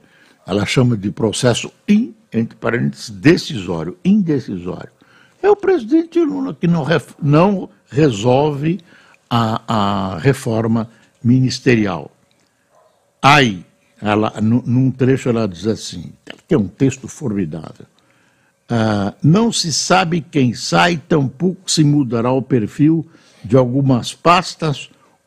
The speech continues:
ou se outras serão criadas. Mas já conhecemos os futuros ministros de polivalência digna de figurar em cases de cursos de ag-, de administração.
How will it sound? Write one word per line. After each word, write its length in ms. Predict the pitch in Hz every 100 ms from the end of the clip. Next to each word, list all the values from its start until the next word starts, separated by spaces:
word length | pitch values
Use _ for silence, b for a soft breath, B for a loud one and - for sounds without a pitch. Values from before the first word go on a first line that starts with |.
| -
ou 340 | 170 190 190
se 260 | - 175 143
outras 520 | 160 175 170 156 131
serão 340 | 147 127 131
criadas. 760 | - 127 104 92 80 - - - b b b
Mas 280 | - 131 113
já 220 | - 196
conhecemos 800 | 185 190 160 123 - 165 165 131
os 180 | 123 117
futuros 600 | - 110 - 196 190 160
ministros 960 | 143 143 123 131 170 - 196 185 - - b b b b b -
de 360 | 92 139 147 -
polivalência 1300 | - 175 196 202 160 139 139 117 143 190 - 170 160 - b b _
digna 480 | 92 156 196 185 175
de 160 | 127
figurar 600 | 127 180 143 127 120 151 151
em 120 | 139
cases 800 | - - 165 180 131 156 127 - b b -
de 120 | 123
cursos 640 | 123 - 160 143 160 135
de 120 | 101 139
ag-, 320 | 120 123 123
de 180 | 127 104
administração. 1040 | 143 123 123 127 123 - 120 95 - 90